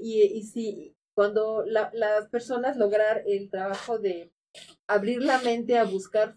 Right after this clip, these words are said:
formas de, de cómo en un estado de relajación y de conexión física, emocional, eh, personal, se puede, eh, para empezar, ir bajando ese estrés que nos va a generar una mejor capacidad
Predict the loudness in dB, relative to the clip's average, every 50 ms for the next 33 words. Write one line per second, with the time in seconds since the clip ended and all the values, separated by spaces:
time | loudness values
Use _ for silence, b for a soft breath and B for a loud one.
0 | _ -6 -4 -4 -2 -4 -6 -6 -10 -10 -12 _ -16 -14 -12 -10 -8 -8 -8 -8
1 | -8 -16 _ _ _ -8 -4 -4 -4 -4 _ _ 4 6 6 6 4 0 -2 -2
2 | -2 -2 -4 -6 -6 -4 -4 -4 -4 -6 -8 -4 -2 -2 0 0 -2 -2 -2 -4
3 | -4 -4 -6 -6 -6 -6 -6 -6 -10 -10 -8 -6 -6 -4 -2 -2 0 0 0 0
4 | 4 2 2 4 4 0 -2 -4 -6 -12 -2 -2 -2 -2 -2 -6 -10 -14 _ _
5 | _ _ _ _ _ -12 -10 -10 -10 -10 -8 -10 -8 -4 -4 -6 -6 -6 -12 -16
6 | -18 _ -16 -16 -16 -14 -14 -12 -8 -6 -4 -4 -4 -6 _ _ _ _ _ _
7 | _ _ _ _ _ -8 -8 -8 -4 -6 -6 -4 -2 -4 -4 -4 -4 -4 -4 -4
8 | -4 -4 _ _ _ _ _ _ _ _ _ _ 4 4 4 4 2 2 4 4
9 | 4 4 4 6 6 6 4 2 _ _ 0 2 2 4 4 4 4 4 6 6
10 | 4 4 6 4 4 4 2 0 0 -2 -2 -2 -4 -4 -2 0 0 0 -2 -2
11 | -6 -6 -10 -10 -10 -6 -2 0 0 2 2 0 -2 -4 -10 -20 _ _ _ _
12 | _ _ _ _ _ _ _ -2 0 0 0 0 0 -2 -2 0 0 0 0 0
13 | -4 -4 -6 -8 -4 -4 -6 -6 -4 -4 -4 -4 -4 -4 -6 -6 -6 -8 -8 -4
14 | -4 -4 -4 -4 -8 -8 -8 -10 -10 -10